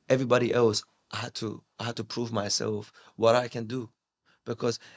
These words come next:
the last person you can lie is yourself. You can never lie to yourself. You know what you're capable of. And I knew I'm gonna go on the thirtieth of September, show everybody that I got better.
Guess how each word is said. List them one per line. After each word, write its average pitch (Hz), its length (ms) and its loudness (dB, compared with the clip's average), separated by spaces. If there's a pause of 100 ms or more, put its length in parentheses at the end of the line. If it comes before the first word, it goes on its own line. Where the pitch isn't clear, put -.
(540)
the 127 100 0
last 135 300 6
person 117 560 -2 (480)
you 107 160 -8
can 104 180 -8
lie 98 180 0
is 101 180 -8
yourself. - 460 -6
You 101 60 -10
can 113 120 -6
never 110 160 0
lie 104 220 2
to - 160 -8
yourself. - 340 -10
You 107 80 -4
know 113 60 0
what 113 180 -4
you're 95 80 -10
capable 98 460 -8
of. - 220 -14 (560)
And 110 300 -2 (640)
I 139 120 2
knew 139 340 2
I'm 127 160 2
gonna 120 220 2
go 117 260 4
on 110 140 2
the 107 60 -2
thirtieth - 400 0
of - 40 -6
September, 104 680 -4 (340)
show - 240 -2
everybody 107 720 0 (140)
that 104 160 -4
I 107 100 0
got - 240 -6
better. - 340 -4